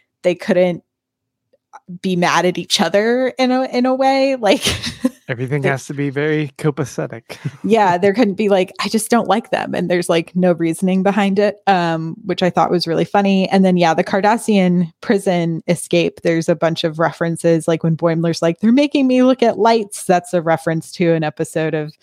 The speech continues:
Speaker 1: um, Next Generation when Picard is being tortured by the
Speaker 2: Is that the four
Speaker 1: Cardassians.
Speaker 2: lights? There's five lights, four lights, or something like that?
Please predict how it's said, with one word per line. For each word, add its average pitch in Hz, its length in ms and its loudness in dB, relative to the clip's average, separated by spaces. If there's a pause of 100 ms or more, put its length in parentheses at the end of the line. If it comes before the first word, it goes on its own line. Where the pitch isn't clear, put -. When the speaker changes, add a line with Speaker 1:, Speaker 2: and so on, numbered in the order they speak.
(440)
Speaker 1:
um, 160 520 -2 (280)
Next 170 300 -2
Generation 202 720 2
when 190 360 2
Picard 185 560 0
is 185 80 -2
being 180 200 0
tortured 180 440 -4
by 175 160 2
the 175 240 2
Speaker 2:
Is 160 100 -4
that 190 120 0
the 180 60 2 (260)
four 180 160 4
Speaker 1:
Cardassians. 180 40 0
Speaker 2:
lights? 165 360 0
There's 156 200 0
five 156 280 2
lights, 151 260 0
four 160 220 0
lights, 147 280 0
or 135 60 -4
something 143 260 -4
like 143 140 -2
that? 147 260 0